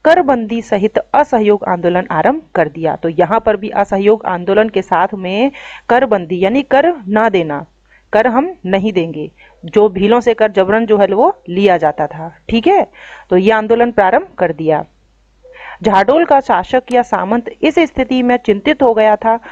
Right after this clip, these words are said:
और स्थिति को नियंत्रण में लाने के ध्येय से उसे, उसने उन्नीस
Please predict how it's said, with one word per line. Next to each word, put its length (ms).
और 200
स्थिति 320
को 160
नियंत्रण 500
में 140
लाने 320
के 200
ध्येय 300
से 220
उसे, 420
उसने 380
उन्नीस 540